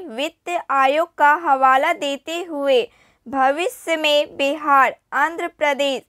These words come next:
राज्य को विशेष राज्य का दर्जा देने से मना कर दिया है। विशेष राज्य श्रेणी को नाइनटीन सिक्सटी नाइन में पांचवें वित्त आयोग की सिफारिश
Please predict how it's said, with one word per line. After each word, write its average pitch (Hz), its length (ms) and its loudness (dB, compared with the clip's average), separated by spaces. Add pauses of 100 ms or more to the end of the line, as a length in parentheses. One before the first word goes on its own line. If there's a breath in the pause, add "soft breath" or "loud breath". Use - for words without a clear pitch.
(340 soft breath)
राज्य 269 540 2
को 302 340 0
विशेष 294 600 -6
राज्य 285 400 2
का 311 160 0
दर्जा 269 540 2
देने 285 400 -4
से 339 220 -4
मना 269 440 2
कर 294 320 -2
दिया 254 560 2
है। 285 360 -2 (2500 soft breath)
विशेष 302 760 0
राज्य 320 540 2
श्रेणी 302 560 0
को 320 360 4 (200)
नाइनटीन 285 640 0
सिक्सटी 311 480 -6
नाइन 302 340 2
में 311 300 -2
पांचवें 294 640 0
वित्त 311 360 -6
आयोग 294 480 2
की 330 160 -4
सिफारिश 302 760 0